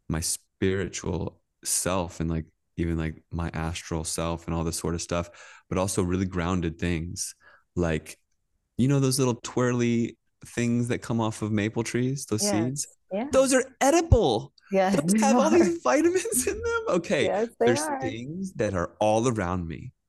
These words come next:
Speaker 2: Oh, yeah.
Speaker 1: Okay. That if I had the, f-, and I don't have a cell phone anymore.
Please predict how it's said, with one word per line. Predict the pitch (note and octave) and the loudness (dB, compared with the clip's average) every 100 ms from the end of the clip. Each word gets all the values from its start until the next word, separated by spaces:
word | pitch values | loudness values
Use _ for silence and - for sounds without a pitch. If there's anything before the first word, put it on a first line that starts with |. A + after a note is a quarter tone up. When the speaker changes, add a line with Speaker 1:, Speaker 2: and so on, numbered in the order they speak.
| _ _ | _ _
Speaker 2:
Oh, | F#3 | -4
yeah. | E3+ D3 C#3 - _ _ - | -4 -4 -10 -18 _ _ -4
Speaker 1:
Okay. | F#2 G2+ A#2 - - - | 0 0 -2 -6 -18 -8
That | - F#2+ | -2 0
if | A2 | 0
I | |
had | C#3+ D3+ C3+ | 2 2 0
the, | |
f-, | A#2+ - | -2 0
and | G#2 | 0
I | G#2+ | 2
don't | A2+ | 0
have | A2 | 0
a | |
cell | F#2+ F2+ | -2 -4
phone | F#2 F2 | -2 0
anymore. | E2+ E2+ E2+ E2 | 0 0 0 -2